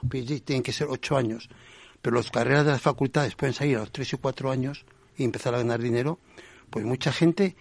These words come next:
que aunque pensara al principio estudiar una ingeniería, se pasa a las facultades que tienen una salida más rápida. ¿Mm?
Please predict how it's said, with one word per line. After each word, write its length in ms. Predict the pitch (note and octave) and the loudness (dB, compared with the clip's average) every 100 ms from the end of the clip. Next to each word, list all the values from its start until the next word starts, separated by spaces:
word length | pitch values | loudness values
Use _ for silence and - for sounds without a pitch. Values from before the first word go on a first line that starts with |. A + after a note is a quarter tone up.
| - A#2+ - | -20 -14 -6
que 80 | |
aunque 320 | A2+ G#2+ - G#2 | -4 -4 -6 -6
pensara 680 | A#2 G#2 - F3+ G3 F3+ | -6 -4 -2 2 2 2
al 60 | E3+ | 0
principio 520 | E3 D3+ - E3 - | 0 0 0 -4 -4
estudiar 380 | - - A#2 A#2+ | -10 -6 -2 0
una 100 | C3 | 0
ingeniería, 560 | B2 D3+ C#3+ D3+ E3+ - - - - - | -2 0 2 4 4 0 -14 -20 -20 -20
se 180 | - B2+ | -6 -4
pasa 300 | - C3+ D#3 | 0 0 4
a 40 | C#3 | 2
las 80 | |
facultades 600 | - C3 C#3 - C#3+ D#3+ | 2 -2 -2 0 2 0
que 260 | - B2 - - - - | -2 -6 -6 -18 -20 -6
tienen 240 | - C3+ | 0 4
una 160 | C3+ B2+ | 4 2
salida 340 | - B2 A#2 A2 | 0 0 2 0
más 140 | G#2+ | -2
rápida. 400 | G#2 - G#2 - - - - - | -4 -6 -12 -14 -20 -20 -20 -8
¿Mm? 180 | A2 | -4